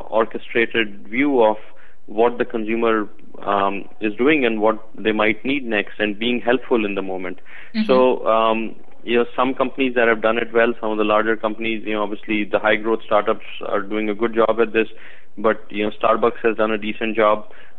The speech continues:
Speaker 1: where, um, you know, a lot of the transactions that they do in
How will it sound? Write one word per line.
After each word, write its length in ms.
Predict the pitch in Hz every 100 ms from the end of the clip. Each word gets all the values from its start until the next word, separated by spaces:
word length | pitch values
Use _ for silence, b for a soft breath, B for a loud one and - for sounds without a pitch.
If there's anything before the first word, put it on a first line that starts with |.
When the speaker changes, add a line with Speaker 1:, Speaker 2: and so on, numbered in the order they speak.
| -
Speaker 1:
where, 580 | 110 110 107 104 107 -
um, 600 | 101 101 101 101 98 - - - - - - - - -
you 60 | 120
know, 80 |
a 20 | 110
lot 220 | 113 120
of 80 | 117
the 60 |
transactions 600 | 113 110 107 110 - 113
that 160 | 104 104
they 80 | 107
do 280 | 113 120
in 160 | 117 113